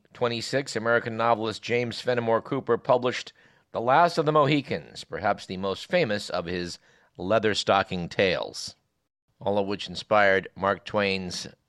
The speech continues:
later work, The Literary Offenses of James Fenimore Cooper, which is one of those fall-down funny <laughs> pieces of literary criticism.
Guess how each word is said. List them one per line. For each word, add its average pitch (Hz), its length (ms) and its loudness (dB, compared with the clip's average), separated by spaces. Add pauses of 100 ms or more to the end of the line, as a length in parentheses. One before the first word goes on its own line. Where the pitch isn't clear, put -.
(140)
later 104 280 2
work, 101 460 0 (140)
The 90 400 -6
Literary 120 560 6
Offenses 110 880 0
of 69 160 -12
James 82 520 -6 (140)
Fenimore 85 460 -4
Cooper, 120 500 -2 (460)
which 90 200 -8
is 110 200 0
one 110 140 0
of 107 80 -2
those 95 500 0 (120)
fall-down 135 540 6
funny 120 420 2
<laughs> - 0 -
pieces 127 540 -2
of 101 160 0
literary 107 420 6
criticism. 82 760 -2